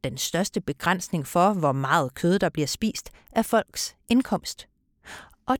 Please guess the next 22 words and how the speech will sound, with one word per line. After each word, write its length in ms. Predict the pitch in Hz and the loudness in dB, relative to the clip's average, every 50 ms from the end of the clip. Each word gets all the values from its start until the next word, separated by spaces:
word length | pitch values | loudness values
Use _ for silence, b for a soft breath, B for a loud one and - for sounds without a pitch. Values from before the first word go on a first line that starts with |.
| - | -2
den 120 | - 170 - _ _ _ _ _ - | -4 -6 -6 _ _ _ _ _ -4
er 80 | 226 | -4
begyndt 380 | 226 - 247 - - 175 - - _ _ _ _ - | 0 -2 -2 -2 -2 -6 -6 -6 _ _ _ _ -2
at 140 | 202 202 - | 0 0 0
stige. 520 | - - - - 247 247 269 294 277 190 _ _ _ _ _ _ _ _ _ _ _ _ _ _ _ _ _ _ _ _ _ _ B B B B B B B B _ _ - | -4 -8 -4 -2 0 0 2 0 -2 -2 _ _ _ _ _ _ _ _ _ _ _ _ _ _ _ _ _ _ _ _ _ _ B B B B B B B B _ _ 0
Der 100 | 190 170 | 0 0
vil 100 | 156 175 | 0 -2
komme 300 | - - 180 185 220 233 | -4 0 2 4 4 4
et 60 | 190 | 2
krav 260 | - - 180 175 - - | 2 2 2 2 2 0
om 100 | 175 160 | -4 -4
protein, 600 | - - 185 - - 143 214 240 254 208 185 180 - | -2 -4 -4 -2 0 2 2 4 2 2 0 -8 -14
siger 380 | - - - - 160 139 120 131 - - - | -14 -12 -8 -4 -4 -4 -4 -4 -8 -6 -6
Agadib 440 | 156 156 - 156 - - 170 151 | -4 -4 -4 -4 -4 -4 -6 -4
Sahar. 440 | - - 170 151 151 160 151 151 - _ _ _ _ B B B B B B B | -4 -2 -2 0 0 0 -2 -4 -4 _ _ _ _ B B B B B B B
Og 200 | - 123 - - | -2 -2 0 2
det 180 | - 233 233 226 - - | 2 2 2 2 -2 -2
er 180 | - 220 226 220 _ - | -2 -2 -2 -2 _ -2
ikke 280 | - 240 262 254 - 277 - - | 2 2 2 2 2 0 2 2
unfair 380 | 185 208 226 - - 202 170 | 2 2 2 2 2 0 0
for 140 | 165 - 180 | 0 -2 -2
mennesker 460 | 175 180 175 185 202 - - 233 202 | 0 2 2 2 0 0 -2 -4 -4